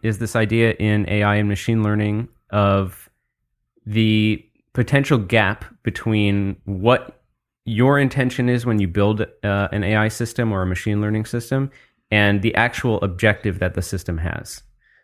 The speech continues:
Um, so it's the potential misalignment, so to speak, between, uh, your intention, your expectation,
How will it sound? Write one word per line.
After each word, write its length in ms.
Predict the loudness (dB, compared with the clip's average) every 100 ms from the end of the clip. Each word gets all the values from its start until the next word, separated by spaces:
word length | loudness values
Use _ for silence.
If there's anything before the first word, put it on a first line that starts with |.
| _ -2
Um, 440 | 2 2 0 -6 -16
so 260 | -4 2 2
it's 260 | 2 -4 -2
the 140 | -4
potential 640 | -2 0 0 2 2 2 2
misalignment, 800 | 0 0 2 4 4 0 -2
so 160 | -2 -2
to 80 | -2
speak, 440 | -2 -2 -2 -4
between, 720 | -6 -2 2 4 4 2 0 -4 _ _ _ _
uh, 380 | 0 4 4 2 -2 _
your 640 | -6 0 2 4 2 0 -2
intention, 540 | -4 2 0 2 2
your 100 | 2
expectation, 920 | 0 -2 -4 -6 -2 -2 0 -2 -2